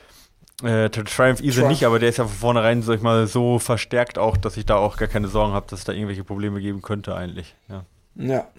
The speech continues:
Speaker 1: Genau.
Speaker 2: Und der hat eben, der Triumph hat eben nach wie vor nicht mehr ganz so dick, aber er hat einen sehr dicken, ähm, Saum, nennt man, also da, wo der, wo, bei
Speaker 1: Ja,
Speaker 2: der, um
Speaker 1: total.
Speaker 2: die Ferse rum,
Speaker 1: Ja.
Speaker 2: wo man aus dem Ding
Speaker 1: Muss man mögen,
Speaker 2: das ist,
Speaker 1: ja.
Speaker 2: Ja, ich weiß,
Speaker 1: Aber er ist
Speaker 2: ich weiß,
Speaker 1: komfortabel
Speaker 2: ich weiß.
Speaker 1: auf jeden Fall. Ja,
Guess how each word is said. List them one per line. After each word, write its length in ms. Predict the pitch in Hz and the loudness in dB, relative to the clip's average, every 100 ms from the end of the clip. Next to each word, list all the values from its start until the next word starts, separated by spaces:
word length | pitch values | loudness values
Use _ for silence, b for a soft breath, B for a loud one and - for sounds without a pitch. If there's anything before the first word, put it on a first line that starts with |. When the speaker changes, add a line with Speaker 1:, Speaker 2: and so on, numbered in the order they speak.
| - | -20
Speaker 1:
Genau. 180 | 101 101 98 B - | -16 -16 -18 B 0
Speaker 2:
Und 140 | 170 | 4
der 120 | 185 | 6
hat 120 | 185 | 6
eben, 160 | 185 185 | 4 4
der 140 | 190 | 4
Triumph 320 | 190 202 220 190 | 4 4 4 0
hat 140 | 180 | 0
eben 140 | 180 165 | 0 0
nach 200 | 160 - | -2 -4
wie 80 | |
vor 400 | 151 - 143 151 B B | -8 0 2 2 B B
nicht 220 | 165 165 | -6 -4
mehr 140 | 175 165 | 0 0
ganz 260 | 165 202 | 2 0
so 60 | 185 | -2
dick, 260 | 175 175 170 | 0 0 2
aber 140 | 143 | 2
er 100 | 139 | 2
hat 180 | 156 - | 0 -2
einen 100 | 131 | -4
sehr 360 | - 147 170 | 0 4 4
dicken, 720 | 160 - 147 147 139 139 131 135 - | 4 0 0 0 2 2 0 -2 -2
ähm, 460 | 127 123 123 123 - | 0 2 0 -2 -4
Saum, 720 | 123 113 - 113 143 214 220 | -6 -4 -2 0 2 0 0
nennt 240 | 190 185 | 0 2
man, 80 | - | 2
also 160 | 160 139 | 0 2
da, 120 | 160 | 2
wo 60 | 170 | 2
der, 260 | 156 143 170 | 2 0 -2
wo, 120 | 156 | -2
bei 120 | 123 | 4
Speaker 1:
Ja, 160 | 104 180 | 4 4
Speaker 2:
der, 60 | |
um 60 | 196 | 2
Speaker 1:
total. 240 | 160 - | 0 4
Speaker 2:
die 40 | 110 | 4
Ferse 220 | - 170 | 4 2
rum, 140 | 156 | 2
Speaker 1:
Ja. 120 | 151 156 160 | 0 -2 -4
Speaker 2:
wo 100 | 160 | -2
man 140 | 156 151 | 0 0
aus 140 | 143 | -2
dem 100 | 151 | -2
Ding 100 | 147 | 2
Speaker 1:
Muss 140 | 139 | 4
man 160 | 156 139 | 4 4
mögen, 200 | 127 135 | 4 4
Speaker 2:
das 120 | 107 | 2
ist, 120 | - 98 | 0 0
Speaker 1:
ja. 120 | 101 - B B B B - - | -2 0 B B B B -6 0
Speaker 2:
Ja, 160 | 160 214 | 2 2
ich 140 | 165 | 2
weiß, 160 | 151 110 | 4 6
Speaker 1:
Aber 120 | 113 | 6
er 40 | |
ist 60 | 123 | 6
Speaker 2:
ich 60 | |
weiß, 40 | - | 6
Speaker 1:
komfortabel 480 | 131 131 123 120 104 | 6 6 8 6 8
Speaker 2:
ich 80 | |
weiß. 80 | 95 | 4
Speaker 1:
auf 80 | - | 2
jeden 160 | 107 98 | 0 0
Fall. 260 | - 101 87 - | 2 0 0 -6
Ja, 200 | 104 | -6